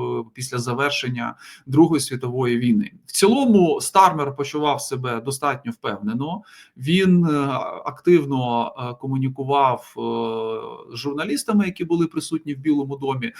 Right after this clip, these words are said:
Тут, до речі, м, британські журналісти продемонстрували клас, тобто вони і правильні питання задавали, і не боялися задавати гострі питання.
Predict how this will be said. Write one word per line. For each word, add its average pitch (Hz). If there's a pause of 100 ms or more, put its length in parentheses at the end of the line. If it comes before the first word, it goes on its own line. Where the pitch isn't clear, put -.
(180)
Тут, 180
до 160
речі, 151
м, 120
британські 151
журналісти 135
продемонстрували 131
клас, 190
тобто 120
вони 131
і 120
правильні 123
питання 202
задавали, 147
і 123
не 131
боялися 131
задавати 123
гострі 180
питання. 135